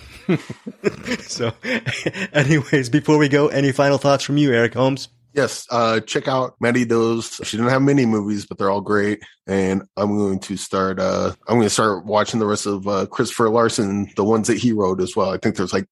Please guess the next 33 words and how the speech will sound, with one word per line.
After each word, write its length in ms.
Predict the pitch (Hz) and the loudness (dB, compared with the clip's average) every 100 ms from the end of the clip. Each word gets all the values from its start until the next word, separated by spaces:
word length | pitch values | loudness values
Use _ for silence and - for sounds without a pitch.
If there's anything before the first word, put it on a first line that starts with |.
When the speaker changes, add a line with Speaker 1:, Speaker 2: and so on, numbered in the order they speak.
| - | -2
Speaker 2:
three 220 | 123 117 | 2 4
or 60 | 110 | 2
four 240 | - 110 | 2 2
more 240 | 107 107 | 4 2
that 200 | 98 90 | 0 -2
I 60 | 92 | -4
still 240 | 87 - 92 | -4 -4 -2
need 160 | 92 | -2
to 60 | 95 | -4
see, 240 | - 95 | -6 -6
so 240 | 95 - 87 | -6 -6 -6
hopefully 300 | 98 - 92 | -8 -6 -6
I'll 60 | |
be 120 | 87 92 | -2 -2
able 260 | 90 87 | 0 -2
to 80 | 90 | -4
seek 240 | - 98 - | -4 -4 -4
those 240 | 87 87 | -6 -4
out. 220 | 87 90 _ _ _ - | -8 -8 _ _ _ -2
Speaker 1:
Wait, 160 | 135 | 0
I'm 120 | 101 123 | 0 0
gonna 140 | 127 | 0
put 120 | 135 | 0
you 60 | 139 | 0
on 60 | 127 | 0
the 60 | |
spot. 220 | - 107 | 0 -2
I 80 | 95 | 0
forgot. 360 | 113 117 95 - - - | 0 0 -2 -4 -20 -12
I'm 120 | 104 | -2
sorry. 260 | 113 95 90 - | 0 0 -4 -10
I 80 | 104 | -6
forgot. 300 | 104 101 87 | -2 -2 -4